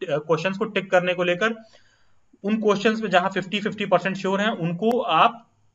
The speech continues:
mark करेंगे। Delhi Vets का आपने mock test ले रखा है, आपको seventy plus marks बन रहे हैं, तो आप safe zone में हैं ठीक-ठाक तरह से। Previous year paper Delhi Vets पर सॉल्व है, वो आप देखिए,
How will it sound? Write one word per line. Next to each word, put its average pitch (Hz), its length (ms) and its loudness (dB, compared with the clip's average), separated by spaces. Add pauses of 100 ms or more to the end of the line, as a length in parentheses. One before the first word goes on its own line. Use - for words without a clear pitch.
(200)
mark 165 320 2
करेंगे। 196 380 0 (480)
Delhi 160 200 0
Vets 180 200 4
का 175 80 4
आपने 175 140 -2
mock 160 260 -2
test 196 180 0
ले 185 100 0
रखा 180 300 0
है, 180 60 2
आपको 170 260 -2
seventy 156 400 -4 (640)
plus 160 280 0
marks 151 300 -2
बन 156 180 0
रहे 175 120 2
हैं, 170 80 -4
तो 170 60 2
आप 151 200 2
safe 180 260 0
zone 160 340 -2
में 170 300 -2
हैं 143 280 -2
ठीक-ठाक 156 520 -4
तरह 117 120 -8
से। 113 140 -12 (840)
Previous 185 380 2
year 202 120 4
paper 190 420 2
Delhi 151 240 -2
Vets 165 220 0
पर 165 120 -4
सॉल्व 160 280 -2
है, 160 80 -2
वो 143 260 -2
आप 139 140 0
देखिए, 147 440 -10